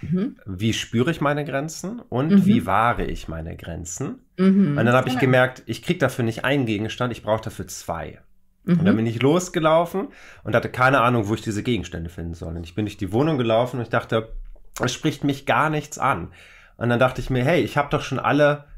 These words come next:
Speaker 2: alle Räume abgeklappert. Und da ist mir aufgefallen, nein, ich war noch nicht im Badezimmer. <laughs> Dann bin ich ins Badezimmer <laughs> hineingelaufen.
Speaker 1: Okay.
Speaker 2: Und, äh,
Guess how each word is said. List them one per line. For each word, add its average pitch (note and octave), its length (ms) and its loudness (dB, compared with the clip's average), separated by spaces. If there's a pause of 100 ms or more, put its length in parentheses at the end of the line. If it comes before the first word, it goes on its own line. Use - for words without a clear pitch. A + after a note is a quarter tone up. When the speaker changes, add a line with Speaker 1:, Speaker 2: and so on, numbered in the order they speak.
(120)
Speaker 2:
alle D3+ 200 4
Räume D3 280 4
abgeklappert. F2+ 640 -6
Und G2 80 -2
da G#2+ 40 2
ist - 120 -2
mir C3 80 4
aufgefallen, A#2 360 0
nein, A#2 460 2 (260)
ich - 160 -6
war C#3+ 100 8
noch C#3+ 120 6
nicht C#3 120 4
im A#2+ 100 2
Badezimmer. A2 580 2 (100)
<laughs> - 60 -16
Dann D3 120 4
bin C3+ 120 4
ich D3 100 2
ins A#2 140 2
Badezimmer B2+ 520 4
<laughs> - 0 -
hineingelaufen. G#2+ 880 2 (1200)
Speaker 1:
Okay. G4 120 8
Speaker 2:
Und, - 120 6
äh, D#4+ 140 4